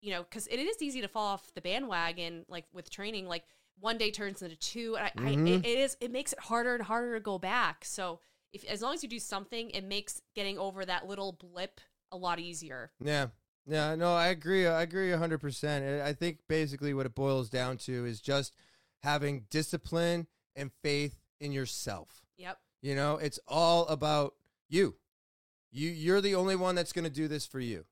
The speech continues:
Speaker 2: Nobody's gonna do it for you. And you, if you don't do it for you, well, then it's not gonna happen.
Speaker 1: Yeah, and
Speaker 2: And
Speaker 1: I
Speaker 2: I
Speaker 1: wanna be around for, like, my daughter. You know, I wanna be a good example for her.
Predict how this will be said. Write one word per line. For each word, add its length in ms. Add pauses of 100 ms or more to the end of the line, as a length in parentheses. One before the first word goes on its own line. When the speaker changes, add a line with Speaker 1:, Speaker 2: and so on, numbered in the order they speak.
Speaker 2:
Nobody's 420
gonna 180
do 220
it 80
for 300
you. 320
And 340 (180)
you, 220
if 160
you 140
don't 240
do 160
it 80
for 100
you, 380
well, 160
then 120
it's 200
not 400 (180)
gonna 180
happen. 540
Speaker 1:
Yeah, 180 (160)
and 120
Speaker 2:
And 100
Speaker 1:
I 20
Speaker 2:
I 20
Speaker 1:
wanna 120
be 120
around 260
for, 100
like, 160
my 100
daughter. 500
You 120
know, 100
I 100
wanna 140
be 120
a 20
good 160
example 480
for 120
her. 460